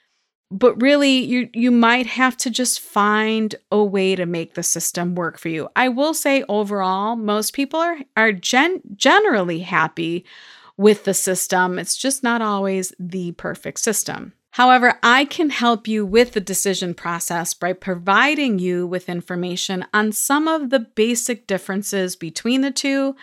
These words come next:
and why an indie retailer might head in one direction over another. I've learned enough about both systems to know that I can definitely help here.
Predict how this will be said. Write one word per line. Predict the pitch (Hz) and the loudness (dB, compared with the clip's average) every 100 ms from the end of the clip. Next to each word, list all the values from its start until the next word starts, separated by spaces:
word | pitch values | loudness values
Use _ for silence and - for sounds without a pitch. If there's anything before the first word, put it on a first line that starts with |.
| - - - - - | -20 -20 -20 -8 2
and | 214 196 | 4 6
why | 196 208 240 | 6 6 6
an | 262 247 | 4 0
indie | 214 208 208 | 2 0 0
retailer | 190 196 - 208 208 196 | -2 -2 -2 0 2 2
might | 190 190 180 | 2 -2 -4
head | 196 185 | -4 -4
in | 185 180 | -4 -2
one | 190 190 | 0 0
direction | 190 180 175 - 190 - | 0 0 -2 -6 -6 -6
over | 180 175 175 | -4 -4 -4
another. | 175 175 170 147 110 95 - _ _ _ _ _ | -4 -2 -4 -2 -4 -6 -10 _ _ _ _ _
I've | 202 226 254 214 | 4 6 4 0
learned | 208 208 196 | 0 2 2
enough | 180 180 180 - | 0 0 -2 -2
about | 175 170 - 170 | -2 -2 -4 -2
both | 202 220 302 | 2 4 2
systems | - - 196 - 185 175 - | 0 -2 -2 -2 -2 -4 -4
to | 190 | -2
know | 185 175 | -2 -2
that | 175 160 | -2 0
I | 185 208 | 0 0
can | - 170 165 | -2 -8 -4
definitely | 208 220 233 226 220 | -2 -2 -2 -4 -4
help | 196 180 - | -4 -6 -8
here. | - 131 123 | -8 -8 -8